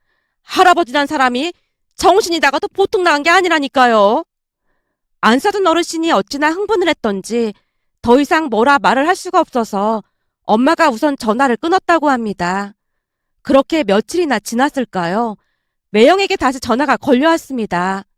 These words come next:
"장모님, 잘 해결됐으니까 안심하셔도 됩니다." "그래서 이름은 어떻게 하기로 했는데?"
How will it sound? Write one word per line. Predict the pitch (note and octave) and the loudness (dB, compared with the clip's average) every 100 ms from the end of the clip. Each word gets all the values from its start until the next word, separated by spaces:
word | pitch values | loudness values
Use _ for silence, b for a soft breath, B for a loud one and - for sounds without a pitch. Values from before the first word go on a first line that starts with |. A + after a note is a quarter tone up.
| _ _ _ _ _ _ _ | _ _ _ _ _ _ _
"장모님, | - B3 D4+ E4 F4 A3 B2 - | -4 0 2 2 2 0 -4 -4
잘 | C4+ | 0
해결됐으니까 | D#4 G#4 F#4 G4 D#4 D4 - C4+ D4+ F3 - | 0 0 -2 -2 -4 -4 2 2 2 -2 -2
안심하셔도 | G#3 D4+ F#4+ F#4+ E4+ | 0 0 0 0 -2
됩니다." | D4 A#3 A3+ A3 F#3+ A3 _ _ _ _ _ _ _ _ | -2 -2 0 0 0 0 _ _ _ _ _ _ _ _
"그래서 | - D4+ D4 | 2 4 4
이름은 | E4 D4+ D4+ | 0 -2 0
어떻게 | D4+ D#4 A4+ F4 | 0 0 -2 0
하기로 | B3+ B3 | -2 0
했는데?" | B3 A3 G#3 G3 G#3+ C4 | -2 -2 -4 -2 0 -2